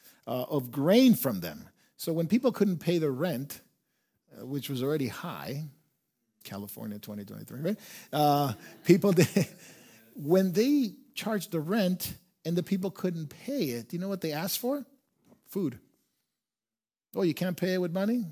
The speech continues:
Well, give me some of your grain." Give me some of your fish. Give me some of your food. And, um, that will be your tax on, on the rent you didn't pay. They were literally, ex-,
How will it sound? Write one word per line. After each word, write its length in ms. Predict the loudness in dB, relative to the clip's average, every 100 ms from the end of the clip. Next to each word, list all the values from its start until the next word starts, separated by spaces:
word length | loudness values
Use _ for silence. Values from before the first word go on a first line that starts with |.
| -12
Well, 260 | -14 -12 -12 _ _
give 120 | -12
me 60 | -10
some 160 | -8
of 60 | -6
your 120 | -6
grain." 280 | -6 -6 -8 -14 _ _ _ _ _ _ _ _ -10
Give 100 | -8
me 60 |
some 200 | -6 -6
of 100 | -6
your 340 | -4 -4 -6 -10
fish. 460 | -12 -8 -8 -8 -12
Give 100 | -12
me 60 | -10
some 200 | -8 -8
of 100 | -6
your 100 | -8
food. 360 | -4 -4 -4 -6 _ -20 _ _ _ -6
And, 300 | -4 -2 -2
um, 380 | -2 -2 -6 -6
that 100 | -6
will 80 | -2
be 100 | -2
your 100 | -2
tax 560 | -2 -4 -4 -6 -6
on, 280 | -6 -6 -6
on 140 | -6 -6
the 100 | -4
rent 280 | -4 -4
you 80 | -6
didn't 220 | -4 -4
pay. 320 | -6 -10 -12 -16 _ _ _ _
They 100 | 2
were 160 | 4 8
literally, 500 | 10 10 10 6 6
ex-, 300 | 2 -2 -8